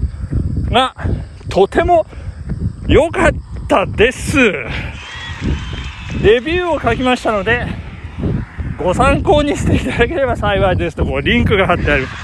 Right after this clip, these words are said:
えー、私が読書メーターという読書のエスエヌエスに書いた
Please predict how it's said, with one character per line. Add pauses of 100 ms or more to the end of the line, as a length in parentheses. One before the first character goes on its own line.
(920)
え
ー、
私
が (440)
読
書
メ
ー
タ
ー
と
い
う
読
書
の
エ
ス
エ
ヌ
エ
ス
に
書
い
た